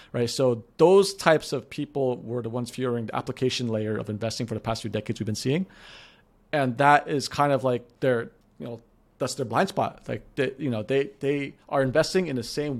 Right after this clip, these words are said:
way in applications when it should be a, um, you know, infrastructure type play and kind of deployed at a different pace and a different scale, and only in the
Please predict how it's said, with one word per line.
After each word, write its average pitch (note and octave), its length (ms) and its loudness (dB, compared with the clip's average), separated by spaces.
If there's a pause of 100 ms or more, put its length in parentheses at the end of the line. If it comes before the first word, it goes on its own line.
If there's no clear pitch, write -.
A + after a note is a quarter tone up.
way A#2 140 -2 (400)
in C3 100 -6
applications C3 600 -2
when B2+ 80 0
it A2+ 140 -2
should B2+ 160 0
be A#2+ 160 0 (120)
a, A2 480 -2
um, G2+ 480 -4 (320)
you D3 80 -8
know, A#2 120 -4
infrastructure C3+ 580 -4
type - 240 -8
play G3 360 4 (380)
and A#2+ 320 -4 (100)
kind C#3 120 0
of A#2 140 -4
deployed D3 380 0
at C#3 80 0
a C3 60 -2
different A#2+ 340 -6
pace D3 280 0
and C3 80 -6
a - 20 -4
different A2+ 280 -8
scale, C#3 340 -4
and B2 80 -4
only D3 260 -2
in C3+ 80 -2
the A#2 80 -2